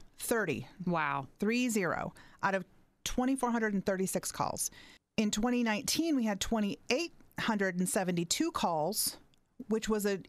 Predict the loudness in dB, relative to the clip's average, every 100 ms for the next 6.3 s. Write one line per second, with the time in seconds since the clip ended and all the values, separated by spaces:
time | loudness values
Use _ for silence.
0 | 0 0 2 0 0 0 0 0 -2 0
1 | 0 0 0 0 2 0 0 -2 -2 -2
2 | 0 -2 -2 -4 -2 -2 -4 -4 -4 -2
3 | 0 0 -2 0 0 0 0 -2 -2 0
4 | 0 0 -4 -4 -4 -4 -10 -16 -20 -20
5 | -20 -20 _ _ _ 0 2 0 0 0
6 | 0 -2 -4